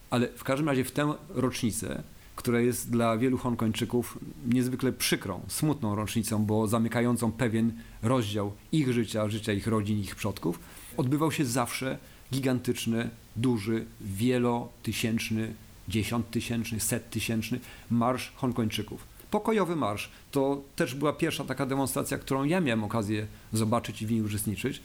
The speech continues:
Pojechałem w kwietniu, w lipcu, zobaczyłem, no, przynajmniej sto tysięcy ludzi maszerujących po, po, po ulicach miasta. Absolutnie pokojowo, bez żadnych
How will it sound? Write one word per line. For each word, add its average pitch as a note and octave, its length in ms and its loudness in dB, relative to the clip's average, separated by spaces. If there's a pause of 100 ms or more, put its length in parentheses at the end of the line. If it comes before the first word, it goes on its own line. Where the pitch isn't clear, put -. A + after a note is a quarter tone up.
(420)
Pojechałem A#2 360 0
w - 80 -8
kwietniu, B2 640 -2
w G#2 100 -2
lipcu, B2+ 540 0 (640)
zobaczyłem, B2 640 0 (360)
no, B2+ 100 4
przynajmniej B2 400 2
sto A#2 180 -4
tysięcy A#2+ 340 0
ludzi A#2+ 200 4
maszerujących B2 880 2 (120)
po, B2 520 2
po, C3 200 0
po B2+ 140 0
ulicach A#2+ 360 2
miasta. A#2 460 0 (520)
Absolutnie D3+ 500 0
pokojowo, A#2 760 0 (160)
bez A#2 400 0
żadnych C3 580 0